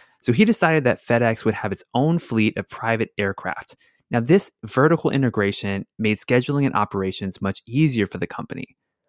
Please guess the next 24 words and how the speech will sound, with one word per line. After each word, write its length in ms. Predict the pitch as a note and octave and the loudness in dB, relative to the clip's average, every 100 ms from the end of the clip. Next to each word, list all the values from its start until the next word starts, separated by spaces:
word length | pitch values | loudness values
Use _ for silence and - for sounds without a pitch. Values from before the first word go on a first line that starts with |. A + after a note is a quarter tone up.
| _ _ _ | _ _ _
Now, 60 | B2 | -4
starting 360 | - F3 G3 F#3 | 2 4 4 2
this 140 | E3 | 0
company 480 | - D3 C#3+ C#3+ D3 | 0 0 2 2 2
was 240 | C3 B2+ - A#2 | 0 0 -4 -6
really 320 | B2+ C#3+ C#3 C3+ | 4 6 6 4
hard 480 | - B2 G#2 F#2 | 2 2 2 0
because 300 | - A2 B2+ | -4 -2 -2
the 100 | - | 2
entire 500 | B2 A#2+ - D3 D#3+ | 0 0 0 2 2
network 520 | C3+ A2 - D#3 D#3 - _ _ - | 0 -2 -2 0 -2 -4 _ _ 0
had 140 | C#3+ | 0
to 40 | D3 | 2
be 120 | D3 | 0
planned 460 | - - B2+ C#3 A2 | -2 -2 0 2 2
out 300 | A2 A#2+ - | 2 2 0
and 100 | A2 | -2
set 300 | - A#2+ A2+ | 0 0 2
up 220 | A#2 - _ _ | 0 -2 _ _
before 420 | A#2 B2 - D#3+ | -2 0 2 2
the 100 | F3 | 2
first 360 | D#3 - A2+ B2+ | 0 2 2 2
package 420 | - A2 - B2+ | -4 -6 -6 -4
was 180 | A2+ G#2 | -4 -6